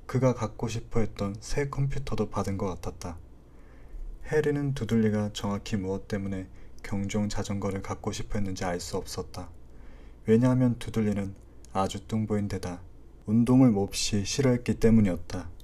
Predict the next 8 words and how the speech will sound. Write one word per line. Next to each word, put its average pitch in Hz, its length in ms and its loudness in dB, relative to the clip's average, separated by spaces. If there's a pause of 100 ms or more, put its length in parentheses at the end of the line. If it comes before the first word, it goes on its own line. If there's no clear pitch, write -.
(680)
물론 104 340 6
누군가에게 98 560 2
주먹질하는 101 640 0
것과 92 360 -4
관계 92 340 0
있는 95 200 0
게 98 100 -2
아니라면. 85 440 -4